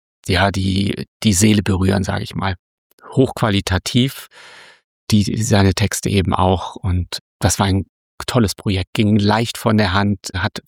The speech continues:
sehr viel Spaß gemacht. Wir haben's vorgestellt mit vielen Musikern. Die dann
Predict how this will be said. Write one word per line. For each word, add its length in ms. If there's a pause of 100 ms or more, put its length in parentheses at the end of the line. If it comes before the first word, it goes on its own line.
(140)
sehr 220
viel 160
Spaß 380
gemacht. 400 (260)
Wir 120
haben's 120
vorgestellt 720
mit 100
vielen 260
Musikern. 580 (960)
Die 140
dann 380